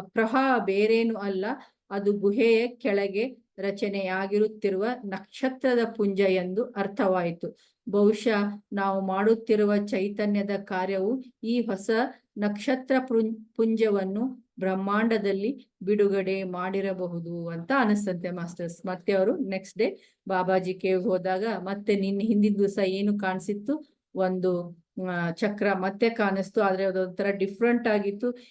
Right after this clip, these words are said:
"ಇದೇನೋ ಇದೆ ಅಲ್ಲಪ್ಪ ಇದು" ಅಂತ ಅವ್ರಿಗೆ ಗೊಂದಲವಾದಾಗ ಅವ್ರಿಗೆ ಅನಿಸ್ತಂತೆ ಬಾಬಾಜಿ ಕೇವ್ ಕೆಳಗಡೆ ಒಂದು ಆ, ಆ, ಬೇರೆ ಏನಲ್ಲ, ಬಾ-, ಬಾಬಾಜಿ ಕೇವ್ ಕೆಳಗಡೆನೆ ಒಂದು ನಕ್ಷತ್ರ ಪುಂಜ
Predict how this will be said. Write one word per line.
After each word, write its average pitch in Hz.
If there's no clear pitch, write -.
"ಇದೇನೋ 247
ಇದೆ 254
ಅಲ್ಲಪ್ಪ 233
ಇದು" 208
ಅಂತ 202
ಅವ್ರಿಗೆ 190
ಗೊಂದಲವಾದಾಗ 190
ಅವ್ರಿಗೆ 185
ಅನಿಸ್ತಂತೆ 196
ಬಾಬಾಜಿ 185
ಕೇವ್ 185
ಕೆಳಗಡೆ 190
ಒಂದು 175
ಆ, 180
ಆ, 180
ಬೇರೆ 196
ಏನಲ್ಲ, 202
ಬಾ-, 185
ಬಾಬಾಜಿ 190
ಕೇವ್ 208
ಕೆಳಗಡೆನೆ 202
ಒಂದು 190
ನಕ್ಷತ್ರ 220
ಪುಂಜ 190